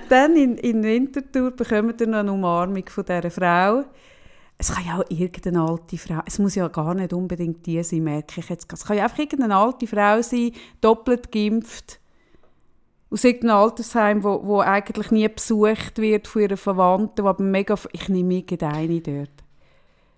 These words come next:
Das mu-, ah, das muss nicht die sein. Okay, irgendeine alte Frau finde ich. Eine mütterliche, wo,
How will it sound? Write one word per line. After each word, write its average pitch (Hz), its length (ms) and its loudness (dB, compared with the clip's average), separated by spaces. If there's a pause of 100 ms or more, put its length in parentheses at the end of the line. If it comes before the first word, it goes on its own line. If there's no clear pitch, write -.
(380)
Das 175 160 -6
mu-, 226 140 2
ah, 226 220 4
das - 180 -4
muss 190 220 0
nicht 165 200 -4
die 165 140 -2
sein. 160 220 -10
Okay, 185 440 6
irgendeine 233 440 4
alte 185 260 0
Frau 165 320 0
finde 156 400 -2
ich. 139 60 -10 (500)
Eine 190 100 6
mütterliche, 226 840 6
wo, 202 180 4